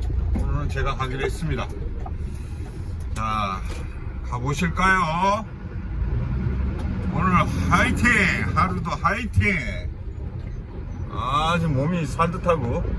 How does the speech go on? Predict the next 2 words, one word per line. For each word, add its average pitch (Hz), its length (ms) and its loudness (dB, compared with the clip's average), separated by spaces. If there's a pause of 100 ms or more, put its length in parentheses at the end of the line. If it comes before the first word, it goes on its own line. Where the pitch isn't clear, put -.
(3500)
아주 131 340 2
좋습니다. 143 760 2